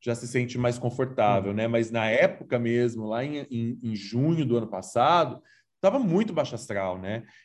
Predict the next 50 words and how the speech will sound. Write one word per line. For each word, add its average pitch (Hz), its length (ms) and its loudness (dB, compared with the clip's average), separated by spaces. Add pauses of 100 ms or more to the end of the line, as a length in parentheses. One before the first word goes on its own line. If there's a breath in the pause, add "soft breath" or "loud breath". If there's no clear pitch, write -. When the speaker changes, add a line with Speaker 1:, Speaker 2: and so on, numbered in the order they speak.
Speaker 1:
E 120 100 4
a 123 40 6
gente 143 200 0
falou, 143 220 2
"Vamos 139 180 2
lançar 180 460 0
um 156 140 -4
produto 139 500 0
que 151 100 -14
seja 151 280 -6
feliz, 160 600 2
um 113 80 0
produto 120 300 0
que 127 80 -8
seja 139 180 0
Speaker 2:
Uhum. 185 60 2
Speaker 1:
alegre." 151 340 4
Então, 139 140 0
a 143 40 0
gente - 300 -8
quis 175 140 -4
lançar 180 500 -4
um 180 60 -4
produto 156 540 -2
com 170 120 -8
um 156 40 -8
rótulo 156 420 0
muito 170 520 2
colorido, 123 600 4 (320 loud breath)
com 123 120 -6
um - 20 4
rótulo 151 320 4
muito 185 260 -2
feliz, 156 560 4 (360 loud breath)
pra, 151 200 0
assim, 156 340 -6
o, 143 380 -4
os - 180 -8
poucos 208 440 4
momentos 160 540 0
de 131 120 -4
prazer 131 400 2
que 131 80 -2
a - 20 -8
pessoa 127 220 -8
tivesse 127 640 4
ali 113 140 4
naquele 110 280 0
momento 113 540 2
da, 101 120 0